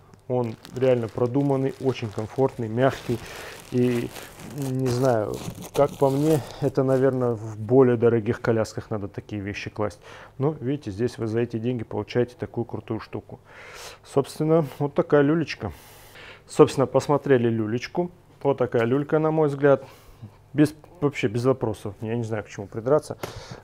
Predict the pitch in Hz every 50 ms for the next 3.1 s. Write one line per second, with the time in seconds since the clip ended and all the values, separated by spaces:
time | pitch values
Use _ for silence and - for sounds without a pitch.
0 | - - 120 127 147 147 120 123 123 117 - - 139 - - 120 117 113 113 101
1 | 113 110 - - - - - - - - - - - - - - - 135 135 -
2 | - 143 135 - - - 123 117 123 135 120 127 113 107 113 110 110 113 123 170
3 | 196 196